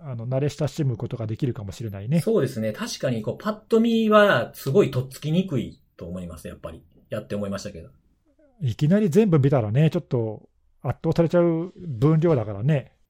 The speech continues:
Speaker 2: まずこれ全部見、まあ、エモテット一つ取ってみても、これ全部見んのかってなると結構しんどさを最初に感じるかもしんないですね。でもやっていくうちに面白くなってきますけどね。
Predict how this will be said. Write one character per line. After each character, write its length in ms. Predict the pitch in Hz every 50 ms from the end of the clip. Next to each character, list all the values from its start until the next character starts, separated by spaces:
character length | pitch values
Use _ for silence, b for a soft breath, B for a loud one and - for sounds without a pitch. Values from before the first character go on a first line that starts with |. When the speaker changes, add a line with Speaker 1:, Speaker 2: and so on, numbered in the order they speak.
| _ _ _
Speaker 2:
ま 180 | 131 135 208 208
ず 160 | 160 143 135
こ 140 | - 202 220
れ 100 | 240 196
全 240 | 151 156 175 196
部 100 | 185 156
見、 160 | 135 135 131 131
ま 100 | 120 131
あ、 60 | 135 147
エ 60 | 190
モ 140 | 240 254 -
テ 100 | 170 143
ッ 60 | -
ト 60 | 123
一 180 | 117 - 202 202
つ 80 | -
取 160 | - - 131
っ 40 | -
て 100 | - 156
み 100 | 175 196
て 80 | 190 139
も、 100 | 117 104
こ 140 | - - 202
れ 80 | 196
全 260 | 175 139 156 180 202
部 80 | 190 175
見 160 | 151 143 143
ん 80 | 151 156
の 120 | 151 131
か 220 | 131 131 117 110 113
っ 80 | 110
て 100 | - 107
な 80 | 104 104
る 100 | 107 104
と 80 | -
結 160 | - - 147 -
構 100 | - 101
し 300 | - - - 113 107 107
ん 180 | 107 107 107
ど 140 | 110 127 127
さ 180 | - - 95 85
を 140 | 80 80
最 200 | 80 - 92 90
初 120 | 87 - 90
に 80 | 87
感 240 | 85 - 104 101 101
じ 120 | 95 101 98
る 100 | 98 95
か 100 | 92 87
も 100 | 65 67
し 140 | - - 80
ん 60 | 73
な 100 | 69 67
い 20 | 67
で 20 | -
す 140 | - -
ね。 140 | 76 78 80 101
で 100 | 165 202
も 60 | -
や 140 | 147 185 202
っ 100 | - -
て 160 | - 311 302
い 60 | 294
く 80 | 320 311
う 40 |
ち 140 | - - 302
に 100 | 294 285
面 200 | 240 254 302 330
白 180 | - 302 311 233
く 60 | 175
な 80 | 120 92
っ 80 | -
て 80 | - -
き 100 | - 117
ま 100 | 113 120
す 60 | -
け 60 | - -
ど 100 | - -
ね。 220 | - - - -